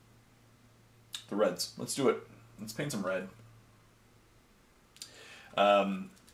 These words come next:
yeah, Halloween, as I said. For those of you out there in internet land, do you, do you celebrate Halloween a lot? Is it a,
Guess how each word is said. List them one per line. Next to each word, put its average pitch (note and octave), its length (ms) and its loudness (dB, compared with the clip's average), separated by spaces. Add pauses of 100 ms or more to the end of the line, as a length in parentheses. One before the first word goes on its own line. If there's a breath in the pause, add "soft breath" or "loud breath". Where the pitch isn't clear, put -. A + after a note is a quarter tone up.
(480)
yeah, - 200 0 (160)
Halloween, G2+ 400 0 (140)
as A#2 100 -8
I A2 40 -6
said. - 240 -4 (580 loud breath)
For D#3 100 -4
those E3+ 180 6
of C#3+ 80 4
you B2+ 160 2
out B2 240 4
there A2 220 8
in G#2+ 180 0
internet G#2+ 300 0
land, B2 200 0
do A#2 100 -2
you, A2+ 200 -2
do A#2 160 -2
you A2 260 0
celebrate C3 440 4
Halloween C3 300 4
a C3+ 40 2
lot? C#3 420 4
Is - 120 -6
it E2 100 -6
a, - 160 -8